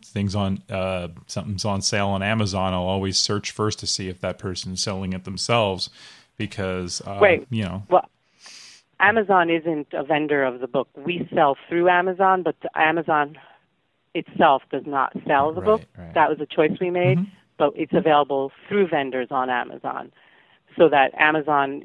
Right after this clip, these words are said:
Speaker 2: is not able to undersell the value of the book.
Speaker 1: Yeah, great.
Speaker 2: You know?
Speaker 1: Smart.
Speaker 2: Yeah.
Speaker 1: <laughs> Very smart.
Speaker 2: <laughs>
Speaker 1: Yeah, that's, that's great. Um, and also, Botanical Arts Press has, um, you know, because these illustrations, they shouldn't just live in this book. There's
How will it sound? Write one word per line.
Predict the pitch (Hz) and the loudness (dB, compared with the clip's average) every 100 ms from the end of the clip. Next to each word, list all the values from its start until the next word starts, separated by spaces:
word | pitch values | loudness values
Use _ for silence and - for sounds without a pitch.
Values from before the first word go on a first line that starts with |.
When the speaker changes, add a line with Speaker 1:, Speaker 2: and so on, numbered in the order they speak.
| - | -8
Speaker 2:
is | 156 147 | -6 -6
not | 147 139 131 127 - | -4 0 0 -2 -4
able | 139 139 | -4 -4
to | - | -6
undersell | 147 131 - 135 | -8 -8 -6 -4
the | 123 | -4
value | 120 123 117 120 | -2 0 -2 -6
of | 113 | -12
the | 123 | -16
book. | - _ _ 139 | -20 _ _ -16
Speaker 1:
Yeah, | 85 | -14
great. | - 90 87 - | -10 -10 -10 -12
Speaker 2:
You | 131 | -12
know? | 127 - | -12 -12
Speaker 1:
Smart. | - 113 185 - - - | -14 -12 -12 -14 -18 -6
Speaker 2:
Yeah. | 143 127 113 - | -2 -2 -4 0
Speaker 1:
<laughs> | 147 156 156 131 135 - - - - - | 6 6 6 4 2 0 -8 -8 -8 0
Very | 127 131 | 6 6
smart. | 127 101 90 202 | 4 0 2 0
Speaker 2:
<laughs> | - - 302 - 202 | 4 4 4 6 8
Speaker 1:
Yeah, | 123 98 87 | 8 8 4
that's, | - 110 - - | 0 -2 -4 -4
that's | - 107 - | -6 -8 -8
great. | - 101 87 - - - _ | -6 -6 -6 -10 -20 -20 _
Um, | 120 127 127 | 4 4 6
and | 135 | 6
also, | 139 156 139 117 | 8 6 4 4
Botanical | 113 127 131 127 113 | 4 4 4 4 2
Arts | 113 - | 0 -2
Press | - - 110 110 | -6 0 0 0
has, | - 104 101 95 92 - | -6 -6 -4 -4 -6 -8
um, | 107 92 92 90 90 95 107 | -8 -6 -6 -6 -6 -8 -6
you | 98 | -6
know, | 95 | -6
because | 104 - 98 | -6 -4 -4
these | 95 87 | -4 -4
illustrations, | 98 90 131 123 95 87 | -4 -2 2 2 0 -6
they | 101 | -6
shouldn't | 87 113 95 | -6 -6 -6
just | 95 90 | -6 -8
live | 104 104 | -4 -4
in | 90 | -4
this | 85 | -8
book. | - 90 - | -10 -12 -10
There's | 90 87 - | -8 -8 -10